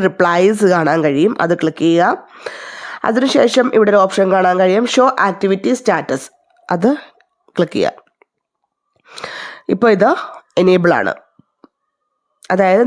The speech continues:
നിങ്ങൾ ഇപ്പം ഓൺലൈൻ ആണ് എന്ന് കാണിക്കും. നിങ്ങൾ എപ്പോഴൊക്കെ നിങ്ങൾ, ആ, ആ, Instagram അക്കൗണ്ടിൽ കയറിയാലും അത് മറ്റുള്ളവർക്ക് നിങ്ങൾ ഓൺലൈനിലാണെന്നും നിങ്ങളുടെ ലാസ്റ്റ് സീനും കാണാൻ കഴിയും. ഇപ്പം നിങ്ങൾ ഡിസേബിൾ ചെയ്യുകയാണെങ്കിൽ നിങ്ങളുടെ ലാസ്റ്റ് സീൻ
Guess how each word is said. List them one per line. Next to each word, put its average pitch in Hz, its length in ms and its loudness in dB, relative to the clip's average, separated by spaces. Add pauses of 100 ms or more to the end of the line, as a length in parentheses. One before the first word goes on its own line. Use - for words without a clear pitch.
നിങ്ങൾ 196 220 4 (180)
ഇപ്പം 240 220 -2 (280)
ഓൺലൈൻ 185 360 2 (200)
ആണ് 170 220 0 (140)
എന്ന് 190 140 0 (100)
കാണിക്കും. 170 320 0
നിങ്ങൾ 180 200 2
എപ്പോഴൊക്കെ 202 380 0
നിങ്ങൾ, 190 180 2
ആ, - 580 -6 (160)
ആ, 190 40 2 (120)
Instagram 185 500 0
അക്കൗണ്ടിൽ 175 380 0
കയറിയാലും 160 540 2 (100)
അത് 185 80 -2 (100)
മറ്റുള്ളവർക്ക് 180 520 0
നിങ്ങൾ 175 240 2
ഓൺലൈനിലാണെന്നും 170 840 0 (100)
നിങ്ങളുടെ 180 300 2
ലാസ്റ്റ് 233 340 0
സീനും 175 280 0 (100)
കാണാൻ 160 280 -2
കഴിയും. 98 280 -8 (1600)
ഇപ്പം 247 200 0
നിങ്ങൾ 247 160 4 (140)
ഡിസേബിൾ 285 380 2 (120)
ചെയ്യുകയാണെങ്കിൽ 175 720 2 (520)
നിങ്ങളുടെ 202 280 2
ലാസ്റ്റ് 190 360 0
സീൻ 208 120 -2